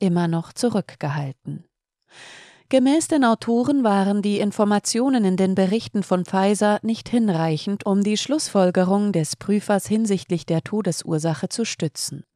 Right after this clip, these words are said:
Weiter erklären sie, fehlerhafte Datenanalyse und Berichterstattungsfehler von Pfizer-BioNTech spielten bei der Handhabung der covid neunzehn Pandemie eine Rolle.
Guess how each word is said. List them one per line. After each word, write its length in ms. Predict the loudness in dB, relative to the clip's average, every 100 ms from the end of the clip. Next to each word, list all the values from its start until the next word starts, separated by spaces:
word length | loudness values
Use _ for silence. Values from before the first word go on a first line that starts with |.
| -20 -20 -20 -12
Weiter 420 | -2 2 2 0
erklären 600 | 0 -2 -2 0 0 0 0
sie, 240 | 0 -2 -6 _
fehlerhafte 680 | -2 2 4 2 0 0 0
Datenanalyse 1040 | 2 0 0 -2 -2 0 0 0 2 2 0
und 240 | -2 -2
Berichterstattungsfehler 1300 | 0 0 0 -2 -2 -2 -2 -2 -2 -2 0 2 2 2
von 260 | 0 -4
Pfizer-BioNTech 880 | -2 -2 0 2 2 2 0 -2 -4
spielten 460 | -8 -4 -4 -2 -2
bei 140 | 0
der 220 | 0 -2
Handhabung 560 | -2 -2 0 0 0 0
der 120 | -2
covid 360 | 0 -2 -2 0
neunzehn 420 | 0 0 -2 -2
Pandemie 480 | -2 -2 -2 -2 -2
eine 300 | -2 -2 0
Rolle. 340 | 0 0 -6